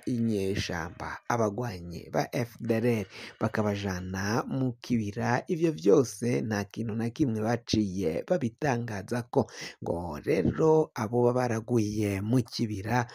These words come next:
bo bari abo bagwanyi ba F D L R, naho bivugwa ko hari abasirikari ijana na mirongo umunani n'umwe bose b'u Burundi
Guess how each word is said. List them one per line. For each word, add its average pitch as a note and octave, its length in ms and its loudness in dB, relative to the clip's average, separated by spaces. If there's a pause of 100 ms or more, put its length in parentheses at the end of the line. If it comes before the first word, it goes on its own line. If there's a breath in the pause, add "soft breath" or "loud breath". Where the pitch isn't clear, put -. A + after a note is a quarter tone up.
(200 loud breath)
bo G2 180 2
bari A2 520 2
abo G#2+ 300 -2
bagwanyi G#2+ 640 -2
ba A2+ 240 4
F D#3 240 -2
D C3 120 -6 (120)
L C3 80 4
R, B2+ 280 6
naho D3 340 2
bivugwa A#2+ 420 0
ko - 100 0
hari A#2 440 2
abasirikari C3+ 1500 0
ijana A#2+ 360 2
na A2+ 100 0
mirongo A2 320 0
umunani A#2 460 0
n'umwe A#2+ 760 0
bose A#2+ 400 -2
b'u A#2 140 0
Burundi A2+ 580 0